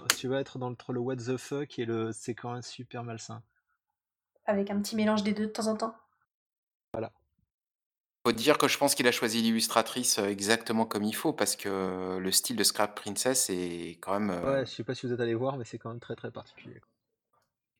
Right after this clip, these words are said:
Speaker 3: Ouais, ouais, ouais. Parce que, quelque part, ça me fait penser un petit peu, alors, toute proportion gardée, à, à du Cobb dans Rice.
Speaker 1: Ah, je connais pas.
Speaker 3: Elle a des côtes, tu, Rice, t'as, t'as jamais
Speaker 1: Non.
Speaker 3: lu jadis ?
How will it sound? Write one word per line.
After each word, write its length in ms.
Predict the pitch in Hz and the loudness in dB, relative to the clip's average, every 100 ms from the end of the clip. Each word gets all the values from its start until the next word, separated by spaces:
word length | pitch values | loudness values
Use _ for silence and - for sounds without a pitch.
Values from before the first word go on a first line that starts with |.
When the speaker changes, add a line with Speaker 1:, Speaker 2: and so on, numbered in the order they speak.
| - | -4
Speaker 3:
Ouais, 140 | 98 - | -4 -2
ouais, 100 | 113 | -2
ouais. 160 | 113 92 - _ _ | -2 -4 -12 _ _
Parce 140 | 104 | 0
que, 80 | 117 | 0
quelque 460 | 101 - 160 147 | 0 4 4 6
part, 240 | 175 190 190 | 4 4 4
ça 140 | - | 0
me 40 | 131 | 0
fait 140 | 139 | 0
penser 260 | 139 131 147 | 2 2 2
un 80 | |
petit 160 | 139 - | 2 2
peu, 160 | 143 - | 4 6
alors, 340 | 98 - - _ - _ - | 4 0 -14 _ -20 _ -14
toute 180 | - 120 | -6 -6
proportion 420 | - 107 110 - | -2 -2 -2 0
gardée, 380 | 113 113 113 143 | 6 6 8 8
à, 80 | 117 | 8
à 160 | 95 | 8
du 100 | 101 | 6
Cobb 420 | 104 - 135 107 92 | 4 8 8 6 -4
dans 320 | - 98 95 95 | -2 0 2 6
Rice. 300 | 110 113 - | 6 6 2
Speaker 1:
Ah, 40 | 131 | 0
je 100 | 147 | -2
connais 200 | 156 160 | -4 -4
pas. 220 | 123 123 - _ - | -6 -10 -14 _ -12
Speaker 3:
Elle 140 | - 104 | 4 6
a 80 | |
des 120 | 104 113 | 8 8
côtes, 220 | 131 - - _ - _ _ _ _ | 6 2 -12 _ -20 _ _ _ _
tu, 240 | - 110 | -2 0
Rice, 320 | 101 123 156 151 | 6 8 6 4
t'as, 180 | 127 | 0
t'as 140 | 117 123 | 2 2
jamais 220 | 117 120 | 4 4
Speaker 1:
Non. 60 | 127 | 4
Speaker 3:
lu 180 | 147 | 2
jadis ? 420 | 135 123 139 - | 0 0 0 -4